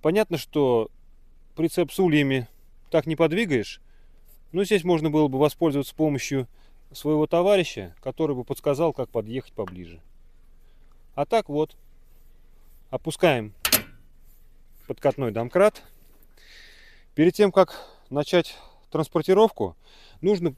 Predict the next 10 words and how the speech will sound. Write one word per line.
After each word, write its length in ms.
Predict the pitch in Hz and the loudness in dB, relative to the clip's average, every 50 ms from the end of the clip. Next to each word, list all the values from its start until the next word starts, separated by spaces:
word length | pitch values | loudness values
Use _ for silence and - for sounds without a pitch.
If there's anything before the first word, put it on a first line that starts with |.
| - - - | -8 -2 4
полностью 560 | 180 196 196 180 156 131 113 - - 120 107 | 6 8 8 8 6 4 0 -4 -6 -10 -2
до 160 | 104 127 135 | 2 2 4
верха 500 | 135 156 196 220 208 - - 113 85 80 - - - - - - - - - - - | 6 6 6 4 4 2 -2 -6 -6 -8 -12 -20 -20 -20 -20 -20 -20 -20 -20 -2 2
поднять 400 | 139 131 117 131 156 175 160 - | 2 2 4 4 4 2 2 0
колесо. 560 | - 165 160 156 - - - 127 104 92 87 - - - - - - - - - - - - - - - | 0 -2 0 0 0 0 2 2 2 0 -2 -10 -20 -20 -20 -20 -20 -20 -20 -20 -20 -20 -20 -20 -12 -8
Оно 240 | 131 131 147 175 175 | -4 -2 0 0 0
своим, 560 | - - 151 160 165 160 160 160 151 131 - - - - - - - - - - - - - - - - - - - - | 0 2 4 6 6 6 6 4 2 -2 -6 -12 -20 -20 -20 -20 -20 -20 -20 -20 -20 -20 -20 -20 -20 -20 -20 -20 -14 -12
вот 160 | 127 - - | -6 -2 -2
этой 220 | 156 - - 143 | -2 0 0 0
вот, 260 | 131 143 143 - - | 0 0 -2 -2 -6